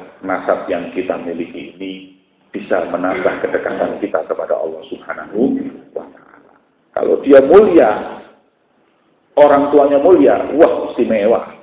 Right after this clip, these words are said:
Ya, ada orang alim dua. Yang satu alim tapi bapaknya orang biasa. Yang ini alim tapi bapaknya alim. Mana yang lebih mulia? Yang kedua ini,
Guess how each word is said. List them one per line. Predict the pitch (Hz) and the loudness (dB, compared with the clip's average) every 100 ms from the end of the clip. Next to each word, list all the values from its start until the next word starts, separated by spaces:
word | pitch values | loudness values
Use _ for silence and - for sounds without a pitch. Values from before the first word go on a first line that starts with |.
| _ _ _ _ _ _ _ _ _ _ _ _ _ _ _ _ - | _ _ _ _ _ _ _ _ _ _ _ _ _ _ _ _ -4
Ya, | 98 - - - - - | -4 -4 -12 -20 -12 -4
ada | 104 127 | 2 4
orang | 113 117 117 | 4 2 2
alim | 113 120 123 117 | 2 6 6 4
dua. | 104 92 - - - - _ - - - _ _ _ _ _ | 2 2 0 -10 -16 -20 _ -10 -10 -12 _ _ _ _ _
Yang | - 107 107 | 0 0 2
satu | 107 107 - | 0 2 0
alim | 101 120 139 - | 0 4 4 2
tapi | 135 | -2
bapaknya | - 101 - 123 117 | 0 0 0 0 2
orang | 113 104 | 2 0
biasa. | 90 85 80 - _ _ _ - | -2 -2 -10 -14 _ _ _ -2
Yang | 101 - 113 | -2 -2 -4
ini | 147 - | -4 -2
alim | 113 104 117 92 - | -2 2 4 2 2
tapi | 120 143 | 0 2
bapaknya | 107 107 - 113 | 2 2 -2 -4
alim. | 101 98 92 - | -4 -4 -6 -8
Mana | 131 147 143 | -4 -2 -2
yang | 123 | -2
lebih | - 104 104 | -2 -2 -4
mulia? | 101 95 85 | -10 -10 -8
Yang | 101 110 120 | -8 -2 -2
kedua | 120 110 104 | 2 2 2
ini, | - | 0